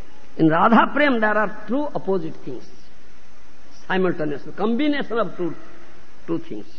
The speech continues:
Do you understand? Two opposite things.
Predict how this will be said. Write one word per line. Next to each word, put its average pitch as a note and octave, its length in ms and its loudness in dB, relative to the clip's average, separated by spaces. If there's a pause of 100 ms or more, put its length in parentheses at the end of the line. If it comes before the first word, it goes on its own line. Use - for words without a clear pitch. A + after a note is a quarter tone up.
(640)
Do D3 60 -4
you D3 60 -4
understand? D3 320 -4 (640)
Two C#4+ 160 4
opposite C3 480 0
things. A2 180 -4